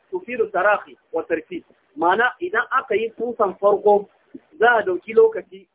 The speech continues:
kafin a yi na biyu. Shi ne ma'ana thumma. Ina fata mu gane. Malamai sun, sun, sun, sun, sun yi kokarin su fahimci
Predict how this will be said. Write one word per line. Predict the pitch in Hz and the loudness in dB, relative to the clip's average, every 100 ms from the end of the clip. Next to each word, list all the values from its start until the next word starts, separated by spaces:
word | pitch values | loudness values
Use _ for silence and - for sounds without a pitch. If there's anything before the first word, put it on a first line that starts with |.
| _ - | _ -8
kafin | 165 165 220 202 | -6 -4 -4 0
a | 175 | 0
yi | 170 | 0
na | 175 | -4
biyu. | 175 185 - _ _ _ - | -6 -12 -14 _ _ _ -6
Shi | 226 | -2
ne | |
ma'ana | 208 170 185 190 | 0 0 -2 -6
thumma. | 208 214 190 139 - _ _ _ _ _ _ _ _ - | -10 -8 -8 -8 -10 _ _ _ _ _ _ _ _ -4
Ina | 226 | -2
fata | 208 196 | 0 -2
mu | 190 | -2
gane. | 190 165 - _ _ _ _ | -2 -4 -8 _ _ _ _
Malamai | 175 214 240 | 0 0 -2
sun, | 262 262 - | -4 -8 -4
sun, | 220 247 - | -2 -2 -2
sun, | - 254 - - | -4 -4 -4 -4
sun, | 254 - - | -4 -6 -2
sun | 240 | 0
yi | 240 | 2
kokarin | - 233 226 | 4 4 4
su | 190 | 0
fahimci | 185 196 220 240 | 0 -2 -4 -8